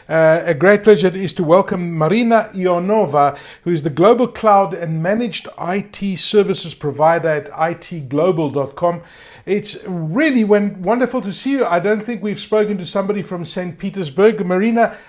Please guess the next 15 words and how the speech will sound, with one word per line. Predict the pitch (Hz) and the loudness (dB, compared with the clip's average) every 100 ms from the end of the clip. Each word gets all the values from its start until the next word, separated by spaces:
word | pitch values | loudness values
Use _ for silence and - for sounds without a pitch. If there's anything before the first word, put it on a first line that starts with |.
| _ | _
welcome | 135 170 233 233 233 220 156 | -2 2 2 2 -2 -2 -8
to | - 220 214 | -6 -4 -2
the | 185 | -2
My | 180 180 | 0 0
Broadband | 175 175 180 147 170 165 | 2 0 0 2 0 -2
Conference. | 175 185 196 214 170 | -6 -6 -6 -6 -8
It's | - | -8
a | 151 | -6
great | 131 165 160 | 0 0 0
pleasure | 170 180 147 | -2 -2 -2
to | 160 160 | -4 -2
have | 165 | -2
you | 185 | 0
with | 214 233 | 0 0
us. | 160 - - - | -2 -4 -12 -20